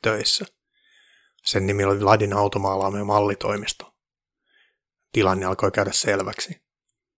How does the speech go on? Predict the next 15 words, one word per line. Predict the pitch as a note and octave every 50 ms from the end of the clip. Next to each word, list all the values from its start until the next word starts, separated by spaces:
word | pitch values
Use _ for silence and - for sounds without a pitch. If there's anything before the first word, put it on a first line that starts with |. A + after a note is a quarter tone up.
| _ _ _ _ _ _ _ _ -
Korjaamon | - G2+ F#2+ G2+ G2 F#2+ G2 G2 G2+
omistajan | G#2 G#2 G2 - - - A2 G#2+
nimi | G#2+ G#2+ A2 G#2
oli | G2 G2+ G#2
Vlad, | G#2 G2+ G#2 G2 G2 - - _ _ _ _ _ _ _ -
tai | G2+ F#2
todennäköisesti | - A2 G#2 G#2 G2+ G2 F#2+ - - G#2+ G#2+
Vladimir, | G#2+ G#2 G#2+ G#2 G#2 G2 G2+ G2 G2 - - _ _ _ _ _ _ - -
joten | F#2+ G2 F#2+
venäläisetkin | G#2+ G#2+ A2 G#2+ G#2 G2+ F#2+ - - - A2 G2+
olivat | G2 G2+ G#2 G2+ -
varmasti | A#2 G#2+ A2 G#2 - - - A2
sekaantuneet | - - A2+ G#2 - G#2+ G2+ G#2 G2+ G2+ G2+ -
oskukoiran | A2 G2+ - - A2 G2 - G2+ G2+ G#2 G2+ -
katoamiseen. | - G#2+ - - G#2+ G#2 G#2+ - - - - - A2